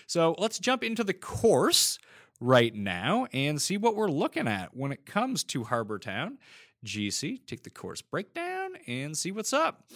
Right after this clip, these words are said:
Uh, it is a par seventy-one Harbour Town, seventy-one hundred and twenty-one yards, Bermuda grass greens, Harbour Town golf links. Harbour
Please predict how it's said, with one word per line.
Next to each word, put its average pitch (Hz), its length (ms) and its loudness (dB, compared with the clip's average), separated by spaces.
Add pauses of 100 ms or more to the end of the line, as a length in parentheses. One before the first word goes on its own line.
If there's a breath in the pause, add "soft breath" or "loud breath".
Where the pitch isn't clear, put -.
(400 loud breath)
Uh, 131 180 2
it 151 140 2
is 156 160 2
a 147 380 2
par 214 360 2
seventy-one 196 1040 2
Harbour 123 380 0
Town, 120 260 -2
seventy-one 165 520 2
hundred 139 300 -2
and 135 200 -6
twenty-one 127 640 -4
yards, 101 320 -6
Bermuda 117 400 0
grass 117 380 2
greens, 107 320 -6
Harbour 120 220 -2
Town 117 320 -4
golf 117 340 2
links. 113 240 -4
Harbour 220 440 6